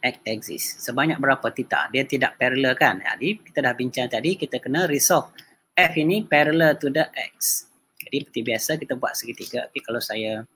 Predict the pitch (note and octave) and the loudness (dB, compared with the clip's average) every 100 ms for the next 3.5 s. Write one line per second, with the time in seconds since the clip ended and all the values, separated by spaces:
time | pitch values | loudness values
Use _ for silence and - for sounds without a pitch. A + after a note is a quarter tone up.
0 | _ _ _ _ _ _ - - - - | _ _ _ _ _ _ -16 -16 -18 -14
1 | - - - G1+ G1+ G1+ - - - _ | -12 -12 -12 -12 -10 -12 -14 -18 -20 _
2 | _ - - F#2 F#2+ F#2 F#2 F2+ - - | _ -20 -16 -14 -14 -18 -20 -20 -20 -16
3 | G#2 C3 C#3 D#3 | -8 -2 0 0